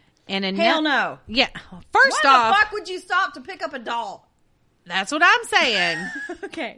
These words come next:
Speaker 1: I'll be damned if I'm gonna stop and pick up some garbage off the side of the road.
Speaker 2: Especially a cre-
Speaker 1: No.
Speaker 2: No,
Speaker 1: Why
Speaker 2: not a
Speaker 1: would you
Speaker 2: doll.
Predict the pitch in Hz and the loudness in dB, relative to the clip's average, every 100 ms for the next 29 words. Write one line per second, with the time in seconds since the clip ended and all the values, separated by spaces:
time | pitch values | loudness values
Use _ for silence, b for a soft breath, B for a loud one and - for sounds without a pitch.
0 | - 254 370 294 453 453 349 320 466 392 | 0 0 0 -4 -2 -4 0 0 0 -6
1 | - 311 285 247 294 294 247 240 220 262 | -2 0 0 -6 -8 -8 -10 -8 -4 -4
2 | 254 254 254 - 277 254 233 277 392 415 | -4 -6 -6 -2 -2 -2 -4 -4 -6 -10
3 | - 254 349 403 453 370 277 - 294 - | -14 -14 -14 -12 -10 -10 -10 -12 -18 -20
4 | _ _ _ 208 185 277 370 277 190 220 | _ _ _ -12 -8 -6 -4 -4 -6 2
5 | 294 494 480 494 453 349 208 | 4 6 4 2 2 2 -2